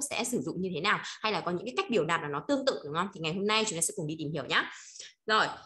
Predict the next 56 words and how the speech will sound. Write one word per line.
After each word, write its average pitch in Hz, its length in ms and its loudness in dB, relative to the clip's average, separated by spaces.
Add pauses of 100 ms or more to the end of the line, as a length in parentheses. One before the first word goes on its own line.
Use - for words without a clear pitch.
(120)
thế 240 120 4
đầu 208 220 6
tiên, 285 280 6
từ 202 100 6
đầu 190 180 6
tiên 254 160 8
ạ. - 200 4
À, 180 220 2
cái 170 80 -4
từ 226 80 0
này 185 160 2
chúng 175 80 0
ta 202 80 2
cũng 190 100 -2
rất 320 140 0
hay 262 120 2
dùng, 185 160 4
đúng 156 100 0
không? 202 240 6
À, 160 340 4
"Mày 175 140 6
dạo 113 100 0
này 170 120 2
hay 226 220 -2
thả 170 120 2 (140)
thính 190 180 0
thế." 208 340 4 (120)
Ờ, 180 260 6
vậy 190 140 4
cái 320 100 -2
từ 254 160 4
thả 139 300 2
thính 220 160 0
này 403 160 0
trong 240 120 -2
tiếng 196 160 0
Trung 226 80 2
người 175 80 0
ta 175 60 -4
sẽ 175 100 -8
dùng 190 160 -2
là 147 120 -2
gì 139 80 -2
ạ? - 200 0
Chúng 160 60 -14
ta 175 40 -6
sẽ 170 140 -6
nói 156 140 2
là 170 160 2 (480)
"Thiáo 190 360 6
chính", 214 400 6 (160)
à, 151 300 2 (140)
"Thiáo 175 500 2
chính", 208 400 6 (500)
"Thiáo 196 340 4
chính", 240 360 8